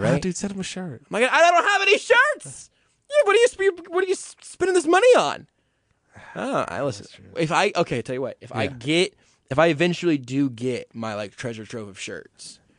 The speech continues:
Speaker 2: then I'll give him a shirt.
Speaker 1: Dude.
Speaker 2: They gotta come
Speaker 1: Just,
Speaker 2: pick it up.
Speaker 1: just
Speaker 2: I'm not shipping it.
Speaker 1: I'm okay with that.
Speaker 2: <laughs> Perfect.
Speaker 1: That ma-, that
Speaker 2: Excellent.
Speaker 1: makes sense, dude. 'Cause
Speaker 2: Yeah,
Speaker 1: then
Speaker 2: I don't,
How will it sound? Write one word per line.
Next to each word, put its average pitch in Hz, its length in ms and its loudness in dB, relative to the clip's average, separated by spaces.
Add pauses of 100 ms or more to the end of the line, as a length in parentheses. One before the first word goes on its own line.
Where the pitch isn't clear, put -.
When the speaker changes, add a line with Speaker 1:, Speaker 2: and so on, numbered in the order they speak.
(360)
Speaker 2:
then 92 100 -14
I'll 95 80 -8
give - 160 -14
him - 80 -16
a 98 40 -16
shirt. - 220 -18 (160)
Speaker 1:
Dude. 139 220 -10 (300)
Speaker 2:
They - 80 0
gotta 113 140 4
come 117 100 4
Speaker 1:
Just, 160 100 6
Speaker 2:
pick - 80 0
it 87 60 2
up. 95 120 0 (200)
Speaker 1:
just 123 260 -6 (920)
Speaker 2:
I'm 117 80 -6
not 110 100 -4
shipping - 260 -10
it. - 120 -16 (1500)
Speaker 1:
I'm 139 120 -2
okay 107 160 -8
with 90 160 -12
that. 285 920 0
Speaker 2:
<laughs> - 20 -
Perfect. 190 500 -2
Speaker 1:
That 180 100 -2
ma-, 175 60 0
that 156 40 0
Speaker 2:
Excellent. 147 200 2
Speaker 1:
makes 139 180 2
sense, 104 360 -8
dude. 120 280 -8
'Cause 131 140 -12
Speaker 2:
Yeah, 170 180 -4
Speaker 1:
then 190 40 -2
Speaker 2:
I 175 140 -2
don't, - 200 -20